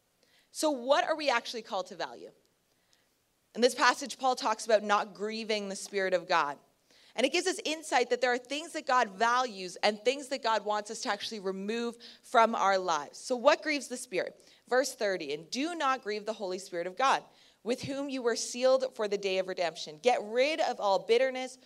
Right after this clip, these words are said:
rage and anger, brawling and slander, along with every form of malice. Be kind and compassionate to one another,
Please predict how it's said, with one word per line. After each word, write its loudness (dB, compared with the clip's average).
rage 0
and -4
anger, -2
brawling 4
and -8
slander, -2
along 2
with -8
every 0
form -4
of -8
malice. -6
Be -10
kind -2
and -10
compassionate -8
to -18
one -6
another, -8